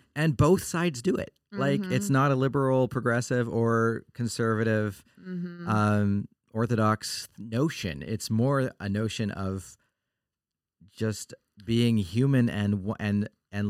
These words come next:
Speaker 1: looking, looking for ways to be better than the other.
Speaker 2: Yeah.
Speaker 1: Um, and some of that might be because, you know, we want, we want to be right. We want to be valid. We,
Speaker 2: Mm-hmm.
Speaker 1: we don't like being wrong.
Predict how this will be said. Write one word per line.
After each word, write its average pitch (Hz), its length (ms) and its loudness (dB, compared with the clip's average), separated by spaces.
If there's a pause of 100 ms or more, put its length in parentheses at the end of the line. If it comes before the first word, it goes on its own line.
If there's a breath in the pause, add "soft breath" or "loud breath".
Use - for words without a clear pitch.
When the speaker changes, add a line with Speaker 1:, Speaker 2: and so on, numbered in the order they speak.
Speaker 1:
looking, 117 560 -2 (960)
looking 147 380 0
for 147 180 2
ways 117 380 2
to - 100 -6
be 95 120 0
better 98 280 2
than 90 140 0
the 90 140 -4
other. 76 500 -6 (100)
Speaker 2:
Yeah. 170 260 -6 (160)
Speaker 1:
Um, 92 400 0 (140)
and 139 160 0
some 294 160 -2
of 339 140 0
that - 180 -2
might 147 240 0
be 147 180 0
because, 131 600 -6
you 123 100 -4
know, 113 140 0
we 120 120 -2
want, 117 300 -4
we 120 160 -8
want 110 280 -6
to 113 40 -12
be 110 200 -4
right. 107 340 -4
We 95 120 -10
want 95 200 -8
to 104 40 -8
be 104 140 -2
valid. 101 500 -6
We, 110 120 -8
Speaker 2:
Mm-hmm. 196 400 -12 (400)
Speaker 1:
we 104 80 -10
don't 113 120 2
like 135 180 -2
being 82 220 -6
wrong. 64 400 -12